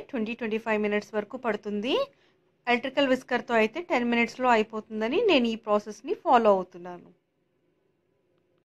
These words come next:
చూసారు కదా, ఇలా మధ్యలో చెక్ చేసుకుంటూ చేసుకోవాలి. మనము బౌల్ని రివర్స్ చేస్తే అది పడకుండా ఉండే టెక్స్చర్ వచ్చే వరకు మనం దీన్ని కంటిన్యూస్‌గా విస్క్ చేసుకోవాలి.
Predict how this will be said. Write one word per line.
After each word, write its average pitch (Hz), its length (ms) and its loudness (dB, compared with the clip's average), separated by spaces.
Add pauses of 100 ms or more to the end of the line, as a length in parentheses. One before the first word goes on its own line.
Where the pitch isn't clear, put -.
(160)
చూసారు 240 280 -6
కదా, 247 240 0
ఇలా 269 200 6
మధ్యలో 226 400 2
చెక్ - 320 -10
చేసుకుంటూ 254 760 -2 (180)
చేసుకోవాలి. 220 760 -2 (520)
మనము 233 360 0
బౌల్ని 247 460 6
రివర్స్ 220 400 -2
చేస్తే 240 440 -2 (140)
అది 226 160 -2
పడకుండా 226 600 -2
ఉండే 220 340 0
టెక్స్చర్ 247 520 -2 (400)
వచ్చే 233 360 2
వరకు 233 340 0
మనం 269 340 4
దీన్ని 220 280 -4
కంటిన్యూస్‌గా 240 840 -4
విస్క్ 359 240 0
చేసుకోవాలి. 175 640 -6